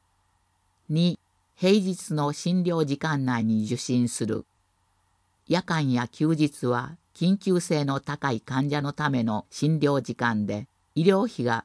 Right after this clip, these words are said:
割高に設定されています。三、重複受診、病院の掛け持ちは避ける。同じ病気で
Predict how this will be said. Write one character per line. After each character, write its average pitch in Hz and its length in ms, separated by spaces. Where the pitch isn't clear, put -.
割 151 240
高 170 240
に 165 100
設 151 200
定 151 240
さ 147 140
れ 151 120
て 135 100
い 120 160
ま 107 160
す。 - 300
三、 165 420
重 180 260
複 196 280
受 147 180
診、 - 420
病 170 240
院 165 140
の 147 80
掛 131 180
け 123 120
持 117 120
ち - 340
は 120 180
避 110 180
け 120 180
る。 107 200
同 156 100
じ 170 180
病 175 220
気 - 160
で 131 260